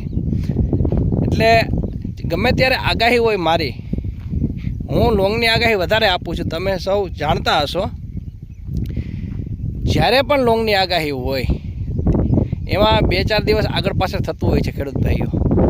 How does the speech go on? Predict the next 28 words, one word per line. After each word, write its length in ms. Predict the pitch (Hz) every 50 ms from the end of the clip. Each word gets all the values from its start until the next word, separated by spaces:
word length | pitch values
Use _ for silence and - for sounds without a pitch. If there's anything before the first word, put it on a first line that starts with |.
| - - -
હજી 200 | - 170 220 240
આપ-, 240 | 247 247 247 - -
આજે 280 | 156 170 202 214 220 262
આપણે 320 | 262 254 254 247 254 262 262 262 254 226 208 - -
મેઇન 200 | 180 220 262 277 277
મુદ્દાની 400 | 262 269 - 262 - 226 214 202
વાત 140 | 196 190 190 -
કરીએ 260 | 170 165 - 190 185 151
હવે 200 | 147 151 190 214 247 254 - - - - - - - - - - - -
કે 120 | 220 233 -
સાર્વત્રિક 840 | - - 175 175 190 208 214 226 226 240 233 - - 240 240 - - -
વરસાદ 560 | - 175 180 190 190 - 214 214 214 220 214 - - - - - - - -
ક્યારે 360 | - - 214 226 254 269 262 226
છે 200 | - - - - - - - - - - - - - - -
અને 140 | - 196 208
શું 420 | - - - - - - 294 311 294 254
છે 220 | - - - 226 180
હવે. 260 | 147 139 131 - - - - - - - - - - - - - - - - - - - - - -
હવે 200 | - 143 185 226 240 254 254 240
મોડલ 300 | 226 208 220 240 254 247
બધા 320 | 233 233 233 233 247 247 240
નજીક 360 | 226 196 190 190 226 233 - -
આવે 260 | - 202 214 220 233 233 233 233
એટલે 300 | 226 - - 233 233 233 233 233 - 196 - - - - -
ક્લિયર 300 | - 175 233 240 233 -
થતું 260 | - 208 - 190 190
હોય 140 | 180 180 175
છે. 180 | - 190 190